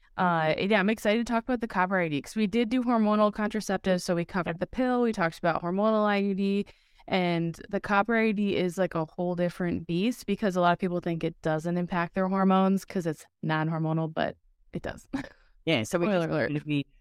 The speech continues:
Speaker 2: good, uh, 'cause you actually did a re-, this is what sort of triggered me to get you back on, is you did a really good post on it. And I thought, "Oh, I often get que-, uh, asked questions about it 'cause people think it's a safer, uh, option." And I thought it'd be, just be great to get you on 'cause you've been doing a bit of research and talk through it and just,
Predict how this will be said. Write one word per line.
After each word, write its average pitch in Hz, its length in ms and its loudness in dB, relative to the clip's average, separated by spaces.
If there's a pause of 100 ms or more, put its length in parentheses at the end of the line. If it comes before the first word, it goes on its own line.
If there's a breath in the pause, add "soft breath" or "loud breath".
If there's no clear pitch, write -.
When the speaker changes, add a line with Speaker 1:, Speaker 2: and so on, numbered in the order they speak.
(100)
Speaker 2:
good, 180 220 0
uh, 156 100 0
'cause - 220 -10
you 175 280 -2
actually 190 280 2
did 151 140 4
a 139 40 0
re-, 143 180 -2
this 139 280 -4
is 123 100 -4
what 131 220 2
sort 131 140 0
of 107 60 -2
triggered 131 280 2
me 123 100 4
to 117 80 0
get 113 140 2
you - 40 -2
back 113 200 2
on, 123 140 4
is 117 120 0
you 120 80 2
did 123 220 2
a - 80 -20
really 135 200 0
good 120 200 -2
post 113 320 0
on 123 80 4
it. 196 160 2 (580 soft breath)
And 147 120 4
I 135 40 2
thought, 123 200 -2
"Oh, 123 40 0
I 117 120 2
often 151 240 0
get 113 140 -2
que-, - 120 -6 (100)
uh, 101 60 0 (480)
asked 113 240 0
questions 117 420 -2
about 107 200 4
it - 60 -4
'cause - 120 -16
people 117 220 -4
think 120 180 -2
it's 120 160 -6
a 110 40 -4
safer, 104 640 2 (300)
uh, 98 540 0 (120)
option." 110 400 0
And 104 140 0
I 98 40 -2
thought 110 140 -4
it'd 104 120 -2
be, 107 60 -6
just 156 220 -2
be 135 60 0
great 117 260 2
to - 80 -14
get 110 160 0
you 110 140 0
on 110 180 0
'cause - 120 -12
you've 113 100 -2
been 113 80 2
doing 113 160 2
a - 20 -4
bit 113 100 0
of 113 60 0
research 135 560 0
and 113 260 0
talk - 380 -2
through 123 540 2
it 113 100 2
and 127 120 -4
just, 135 280 -6